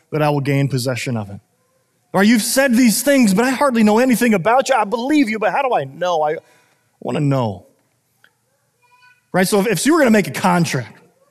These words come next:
you go to your bank, "How do I know?" Or whatever, right? "How, how do I know you're gonna pay this back?" This is God's answer. "Bring me a heifer, a goat, and a ram,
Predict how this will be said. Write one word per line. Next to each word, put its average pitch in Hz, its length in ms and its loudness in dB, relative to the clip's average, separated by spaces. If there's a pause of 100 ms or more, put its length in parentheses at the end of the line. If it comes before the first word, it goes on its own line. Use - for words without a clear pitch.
(140)
you 208 100 2
go 269 180 4
to 262 40 2
your 214 120 2
bank, 156 380 0
"How 208 120 -2
do 285 140 0
I 190 160 -2
know?" 139 800 -2 (320)
Or 156 120 0
whatever, 135 260 -2
right? 151 160 -2
"How, 220 180 2
how 185 80 0
do 277 80 0
I 226 80 0
know 180 300 4
you're 175 80 2
gonna 160 120 0
pay 156 280 0
this 139 180 -4
back?" 123 480 -8 (1040)
This 196 240 -2
is 170 120 -4
God's 160 360 0
answer. 139 460 -4 (420)
"Bring 147 220 0
me 131 60 0
a 113 80 -2
heifer, 202 540 -4 (160)
a 135 80 -6
goat, 151 460 -2
and 139 100 -4
a 117 60 -2
ram, 110 480 -4